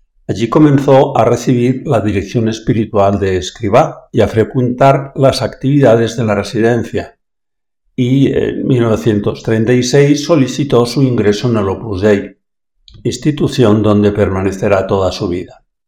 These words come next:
Al estallar la Guerra Civil Española, su padre, militar de carrera, mostró su simpatía por las fuerzas que se habían levantado en contra del gobierno establecido, por lo que padre e hijo tuvieron que esconderse en la legación de Noruega.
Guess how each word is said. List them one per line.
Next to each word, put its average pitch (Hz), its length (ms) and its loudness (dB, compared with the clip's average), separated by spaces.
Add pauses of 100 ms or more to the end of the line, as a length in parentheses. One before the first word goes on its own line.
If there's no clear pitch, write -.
(1700)
Al 120 140 -4
estallar 123 460 4
la 131 140 6
Guerra 123 260 4
Civil 123 320 0
Española, 139 720 2
su - 240 -12
padre, 131 420 4
militar 98 540 -4
de 92 80 -4
carrera, 104 540 0 (600)
mostró 139 380 0
su 175 180 -2
simpatía 123 760 0
por 113 160 2
las 104 200 2
fuerzas 139 500 0
que 123 140 -2
se 117 160 -4
habían 120 320 0
levantado 110 520 2
en 117 140 0
contra 107 380 0
del 101 100 2
gobierno 98 460 0
establecido, 101 840 -2 (540)
por 120 140 2
lo 117 180 4
que 117 200 0
padre 139 560 4
e 139 80 6
hijo 139 320 2
tuvieron 110 420 0
que 101 140 -2
esconderse 101 720 -2
en 104 100 2
la 92 80 2
legación 95 520 -2
de 98 100 0
Noruega. 95 760 0